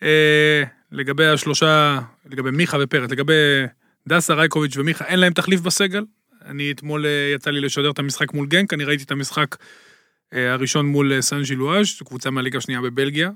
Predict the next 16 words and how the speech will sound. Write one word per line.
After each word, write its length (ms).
קבוצה 220
שדרך 240
אגב 180
הדיחה 320
את 80
גנק 260
מהגביע, 840
כך 140
שהם 180
לא 60
קוטלי 260
קנים. 340
אה, 300
ומכבי 360
נראתה 300
רע. 160